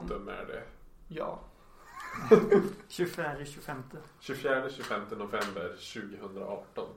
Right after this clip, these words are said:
Speaker 2: Ja, bra. Ja. Nu är det svart på vitt.
Speaker 1: Ja, men det beror
Speaker 2: Digitalt.
Speaker 1: på när man lyssnar på det här avsnittet.
Speaker 3: Ja.
Speaker 1: Det är så.
Speaker 2: Eh,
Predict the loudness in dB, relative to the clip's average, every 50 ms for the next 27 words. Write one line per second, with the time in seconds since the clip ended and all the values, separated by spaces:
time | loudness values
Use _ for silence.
0 | -16 -6 -4 -2 -2 -2 -2 -4 -4 -2 -2 -2 -4 -6 -10 -12 -8 -6 -4 -4
1 | -4 -4 -4 -6 -6 -6 -10 -18 -20 -20 -20 -20 -12 -6 -2 0 2 6 6 6
2 | 6 6 4 2 2 2 0 -2 -2 -2 0 -2 -4 -6 -8 -14 -10 0 2 4
3 | 4 4 4 4 6 8 8 8 8 8 6 8 8 8 8 6 4 2 2 0
4 | 0 -2 0 -2 -2 0 0 0 4 4 4 4 4 0 -2 -4 -4 -2 -2 -2
5 | -2 0 0 0 0 0 0 0 2 2 2 0 -2 -4 -8 -10 -10 2 4 4
6 | 4 4 0 -8 -12 -14 -14 -14 -14 -12 -8 -6 -6 -2 2 6 8 8 8 8
7 | 6 4 2 2